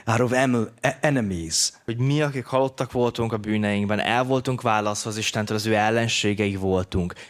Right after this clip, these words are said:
Speaker 2: meglettünk elevenítve, és kilettünk békítve az Istennel.
Speaker 1: You know, these are powerful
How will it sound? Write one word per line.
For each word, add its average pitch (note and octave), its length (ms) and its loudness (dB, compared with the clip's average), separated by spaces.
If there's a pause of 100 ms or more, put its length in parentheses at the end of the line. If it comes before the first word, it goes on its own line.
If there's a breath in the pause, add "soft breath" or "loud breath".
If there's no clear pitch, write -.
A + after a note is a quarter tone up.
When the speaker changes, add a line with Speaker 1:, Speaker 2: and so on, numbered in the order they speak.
Speaker 2:
meglettünk A#2 680 -2
elevenítve, G2 640 -2
és F#2+ 140 -2
kilettünk G#2+ 580 -2
békítve G2+ 500 -2
az F2+ 120 -2
Istennel. E2+ 720 -8
Speaker 1:
You G2+ 120 -4
know, F2+ 200 -6 (320 soft breath)
these C#3 220 0
are B2 100 0 (280)
powerful C#3 420 -2